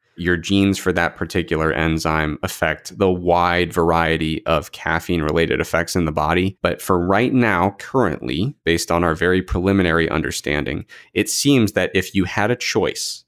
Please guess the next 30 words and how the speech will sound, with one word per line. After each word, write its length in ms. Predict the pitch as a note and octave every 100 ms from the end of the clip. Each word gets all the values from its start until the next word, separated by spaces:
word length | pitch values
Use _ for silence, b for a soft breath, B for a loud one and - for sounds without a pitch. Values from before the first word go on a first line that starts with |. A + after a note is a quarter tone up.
| _
you 160 | - G2
would 160 | G2+ -
prefer 400 | G2+ - G#2 F#2
to 80 |
have 420 | E2+ F2 D#2+ - _ _
two 300 | - A2 G#2
fast 420 | G#2 E2 D2 -
copies. 580 | - B1+ - - - - -
The 220 | E2+ F2
research 380 | G2+ A2+ G#2+ -
so 220 | - A#2+
far, 300 | - G2+ F2+
which 180 | E2+ -
I 60 |
want 160 | F2 F2
to 60 | E2
really 260 | F2+ F#2
stress 460 | F2+ - F2 D#2+ -
is 120 | E2+
preliminary, 680 | - E2 G2 F#2 D#2 C#2+ D#2
would 180 | D#2+ -
suggest 400 | F2 E2 E2+ -
that 220 | D#2 -
the 160 | F#2
ideal 400 | F2+ E2+ A2+ D3
scenario 640 | B2+ G#2 F2+ F2 E2+ E2+ E2+
is 160 | F2
being 420 | F2 F2+ E2 E2 - _ _
fast, 520 | - G2 F#2+ F#2+ -
fast. 600 | - - E2+ E2 A#2+ -